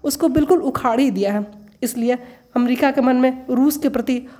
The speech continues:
और विशेषकर व्लादिमीर पुतिन के प्रति कोई भी श्रद्धा भाव नहीं बचा है। तो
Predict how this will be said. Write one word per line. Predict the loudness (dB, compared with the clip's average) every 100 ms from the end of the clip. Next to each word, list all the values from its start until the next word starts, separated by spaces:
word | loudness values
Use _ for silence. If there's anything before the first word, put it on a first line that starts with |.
| _
और | 2 2
विशेषकर | 2 2 2 2 2 2
व्लादिमीर | 2 2 2 0
पुतिन | -2 0 0
के |
प्रति | 0 0 -2 -2 -12 -12
कोई | 0 4
भी | 6 4
श्रद्धा | 4 2 4 4
भाव | 4 2 2
नहीं | 2 0
बचा | -2 -2
है। | -2 -4 -8 -20 _ -20 _ _
तो | -8